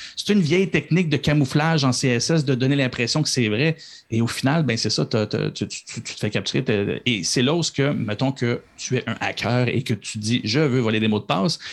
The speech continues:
ben, ce protocole-là, fait en cette, cette approche-là, pardon, fait en sorte que, ben, tu peux aller toucher des gens qui, comme toi et moi, utilisent les règles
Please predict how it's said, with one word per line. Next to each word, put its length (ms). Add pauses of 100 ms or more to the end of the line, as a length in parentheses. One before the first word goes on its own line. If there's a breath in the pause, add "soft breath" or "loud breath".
(160 loud breath)
ben, 180
ce 180
protocole-là, 560
fait 120
en 80
cette, 180
cette 380
approche-là, 460
pardon, 300 (400 loud breath)
fait 140
en 120
sorte 300
que, 400
ben, 260 (380)
tu 140
peux 140
aller 180
toucher 300
des 220
gens 180
qui, 320 (180)
comme 280
toi 360
et 100
moi, 360
utilisent 600
les 180
règles 300